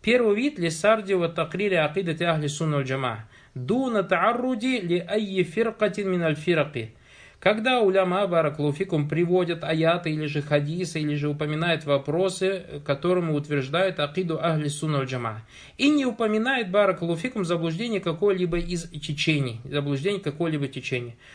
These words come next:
"Ва хаза кана алей кафир мин аль мусаннифина мутакаддимин". И, баракаллаху фикум, на подобное было очень много из первых поколений, баракаллаху фикум.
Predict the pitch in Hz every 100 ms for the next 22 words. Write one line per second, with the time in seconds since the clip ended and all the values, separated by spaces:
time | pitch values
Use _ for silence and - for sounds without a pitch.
0 | - - 131 160 170 156 156 170 160 151
1 | 170 160 156 147 214 208 180 170 160 156
2 | 151 147 165 156 147 147 147 139 139 131
3 | 139 139 135 131 - - _ 143 147 151
4 | 143 139 139 160 147 131 135 139 151 143
5 | 139 147 147 143 135 143 160 143 123 143
6 | 139 131 - 131 - 131 139 135 135 139
7 | 127 117 117 117 113 110 110 113